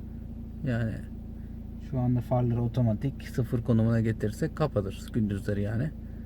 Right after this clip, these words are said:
Sadece otomatik dedik. Akşam olduğunda yanacak. Bu şekilde uygulamam. Umarım beğenmişsinizdir.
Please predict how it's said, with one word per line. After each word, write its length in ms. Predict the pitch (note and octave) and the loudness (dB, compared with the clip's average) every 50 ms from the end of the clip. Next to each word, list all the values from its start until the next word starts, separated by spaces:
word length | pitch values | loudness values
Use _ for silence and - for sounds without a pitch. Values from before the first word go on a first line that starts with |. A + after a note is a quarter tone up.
| - - - - - | -10 -8 -8 -8 -8
Sadece 600 | - - G3+ D#3+ A2+ G#2 A2 - B2+ C#3 D#3+ F3+ | -4 -2 0 2 2 0 0 -2 -4 -4 -4 -4
otomatik 560 | F3 - D3 - - A2 G2 G2+ - G2+ F#2+ | -4 -6 -2 -2 0 0 0 0 -2 -2 -4
dedik. 220 | G2 F#2+ G#2+ - | -4 -4 -4 0
Akşam 360 | - C3 B2 - - C3+ A#2+ A#2 | 0 0 0 2 4 4 6 6
olduğunda 460 | A2 G2+ F#2+ G#2 G2+ G#2+ A#2 C#3 C#3+ - - - - - - - - - - - - - - - | 6 6 4 4 4 4 4 2 0 -2 -6 -10 -10 -10 -10 -10 -10 -10 -10 -10 -10 -10 -4 2
yanacak. 680 | A#2 A2+ G#2+ G2 F#2 G2+ - - - - - - - - - - - - - - - - - - - - - - | 4 6 6 4 4 0 -4 -6 -8 -10 -10 -10 -10 -10 -10 -10 -10 -10 -10 -10 -10 -10 -10 -10 -10 -10 -4 -4
Bu 60 | F#3 | -2
şekilde 360 | - - G3+ F#3 G3+ F#3 F3 | 2 2 2 2 2 2 4
uygulamam. 480 | F3 F3 E3 F3 E3 E3 E3 E3+ F3 F3+ - - - - - - - - | 4 4 6 6 6 6 6 4 2 0 -2 -6 -10 -10 -10 -8 -2 2
Umarım 360 | D#3 C#3+ C#3+ C#3+ D3+ D3+ C#3 | 4 6 8 8 8 10 12
beğenmişsinizdir. 840 | C#3+ D3 C#3+ C#3+ D3+ D3+ - - - C#3 C3 B2 A#2+ B2 A#2+ - | 12 12 12 12 10 8 6 2 0 2 2 4 4 2 2 0